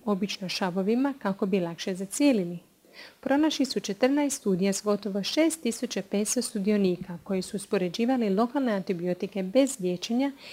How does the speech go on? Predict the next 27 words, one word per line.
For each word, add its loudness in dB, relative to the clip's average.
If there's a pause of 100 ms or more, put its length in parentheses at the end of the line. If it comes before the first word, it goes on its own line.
(220)
ili 2
antiseptika -2 (320)
i 4
ocijenili 2
da 2
je 2
ukupna 0
kvaliteta 0
dokaza -2
umjerena. 0 (500)
Kombiniranjem 4
rezultata 0
studije 0
pokazalo 0
je 2
da -2
je -2
rizik 0
od 0
infekcije -2
kirurškog -2
mjesta -2
vjerojatno 0
bio 2
smanjen 0
primjenom 0
antibiotika -4